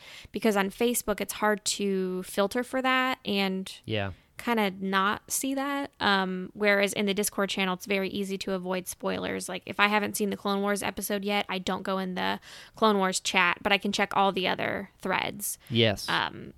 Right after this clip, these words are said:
Speaker 1: so it's, it's easy to kinda weed through that. So we're also still on Facebook, and you can join the Dorky Diva Show face-, Facebook group.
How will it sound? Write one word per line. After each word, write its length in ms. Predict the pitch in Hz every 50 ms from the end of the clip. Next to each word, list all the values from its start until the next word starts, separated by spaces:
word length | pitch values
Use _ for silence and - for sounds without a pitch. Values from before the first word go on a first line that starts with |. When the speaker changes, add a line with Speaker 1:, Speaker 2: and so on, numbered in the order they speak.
| -
Speaker 1:
so 340 | - - - 185 185 175 175
it's, 220 | 175 196 - - -
it's 160 | 226 196 -
easy 260 | 247 233 208 190 202
to 120 | 190 196 190
kinda 320 | - 196 190 185 185 175
weed 280 | 180 185 190 185 175 -
through 200 | - - 170 -
that. 200 | - - - -
So 140 | - 214 202
we're 160 | 185 - -
also 240 | - 240 240 - 233
still 240 | - - - 208
on 220 | 196 190 185 185 190
Facebook, 640 | - - - 196 190 185 - - - 185 180 - -
and 120 | - 185
you 60 | 185
can 180 | 180 - 196 190
join 280 | - 190 185 180 180
the 80 | 180 180
Dorky 280 | - 180 185 - 196 180
Diva 220 | 185 185 202 233
Show 240 | 196 - - - 196
face-, 320 | - - 240 254 247 - - _ - _ _ - -
Facebook 300 | 233 240 - - 226 -
group. 340 | - 226 220 220 - -